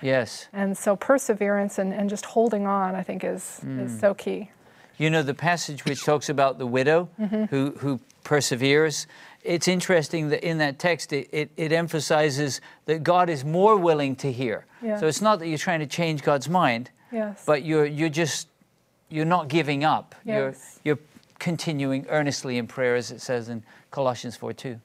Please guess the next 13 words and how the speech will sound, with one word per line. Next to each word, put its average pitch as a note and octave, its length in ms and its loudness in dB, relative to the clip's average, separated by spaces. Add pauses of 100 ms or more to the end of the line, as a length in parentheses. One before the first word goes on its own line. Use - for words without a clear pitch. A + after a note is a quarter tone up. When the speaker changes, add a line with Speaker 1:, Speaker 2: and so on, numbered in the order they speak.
(180)
Speaker 2:
And B3 160 6
I B3 80 4
think A#3 200 2
sometimes A#3 560 2
we A3 160 -2
feel, G#3+ 400 4
you G#3+ 120 -2
know, G#3+ 80 0
just G#3+ 200 -4
since A3+ 240 0
we're G#3 120 4
one G#3 280 0
person, A#3 640 0